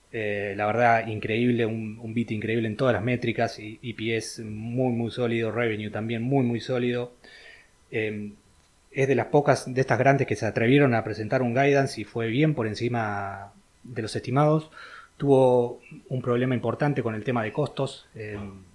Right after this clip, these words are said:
Amazon tuvo que tomar cuatrocientos mil empleados, eh, en Estados Unidos para, para ayudar con la logística. Subieron muchísimo las ventas en, por internet en el medio de la pandemia y esto por ahí le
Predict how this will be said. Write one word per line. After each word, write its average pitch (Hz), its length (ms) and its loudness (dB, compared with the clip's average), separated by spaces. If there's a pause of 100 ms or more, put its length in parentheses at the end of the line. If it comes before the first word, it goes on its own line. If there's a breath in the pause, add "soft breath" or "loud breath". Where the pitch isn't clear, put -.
(200)
Amazon 120 380 -4
tuvo 120 220 2
que 110 60 -4
tomar 120 380 -2 (420 loud breath)
cuatrocientos 113 560 -2
mil 139 160 0
empleados, 123 640 0
eh, 107 260 -8
en 104 80 -8
Estados 107 320 -4
Unidos 120 320 0 (160)
para, 101 540 -4
para 104 160 -2
ayudar 110 260 -4
con 107 140 -4
la 104 80 -2
logística. 113 480 -4
Subieron 107 300 -6
muchísimo 107 480 -4
las 107 120 -2
ventas 117 420 -2 (600 soft breath)
en, 104 640 -8 (480)
por 117 120 0
internet 117 380 0
en 107 100 -2
el 107 200 -6
medio 113 240 0
de 110 80 -2
la 107 80 0
pandemia 127 420 0
y 120 160 0
esto 117 220 -4
por 107 160 -4
ahí 113 240 0
le 107 460 -8